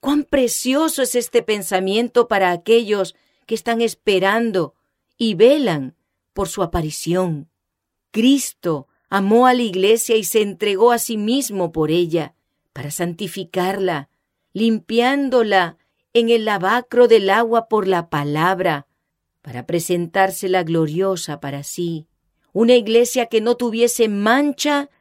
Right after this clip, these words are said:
ni arruga, ni cosa semejante, sino que fuese santa y sin mancha. Aquellos a quienes Dios ama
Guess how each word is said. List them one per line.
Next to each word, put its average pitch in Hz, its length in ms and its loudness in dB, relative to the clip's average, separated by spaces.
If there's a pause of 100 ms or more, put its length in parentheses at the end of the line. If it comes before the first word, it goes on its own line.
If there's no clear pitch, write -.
(160)
ni 226 180 4
arruga, 190 640 0 (400)
ni 233 200 2
cosa 277 440 0
semejante, 196 1000 -4 (380)
sino 165 400 -4
que 190 160 -6
fuese 190 460 -6
santa 202 800 -10 (340)
y 160 120 -8
sin 147 300 -8
mancha. 135 600 -8 (920)
Aquellos 233 480 0
a 233 120 0
quienes 202 360 -4
Dios 220 340 0
ama 233 440 -2